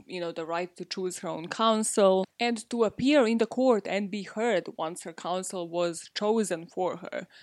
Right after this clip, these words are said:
Basically saying, like, this is illegal from the get-go. However, this never actually overturned the conservatorship. And this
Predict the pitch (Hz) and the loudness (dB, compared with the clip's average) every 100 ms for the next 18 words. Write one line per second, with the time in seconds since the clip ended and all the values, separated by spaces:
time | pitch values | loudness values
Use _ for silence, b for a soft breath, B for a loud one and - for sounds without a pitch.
0 | B B 240 262 254 240 262 233 202 208 | B B -2 0 -2 -2 -2 -2 -4 -8
1 | 240 262 226 - - 196 202 226 202 185 | -8 -6 -8 -8 -10 -6 -4 -2 -2 -2
2 | 185 185 175 202 208 - - - 220 240 | -6 -8 -8 -8 -8 -8 -10 -8 -8 -6
3 | 254 254 220 196 262 - 226 247 247 240 | -2 -2 -2 -4 -8 -6 0 0 2 0
4 | 214 202 - 220 196 196 185 180 - 196 | 2 -2 -4 -6 -4 -4 -4 -6 -4 -4
5 | 190 170 - 170 - 90 - - - - | -4 -6 -8 -8 -6 -8 -8 -12 -10 -8
6 | - - B B B - 302 392 | -10 -16 B B B -2 -2 4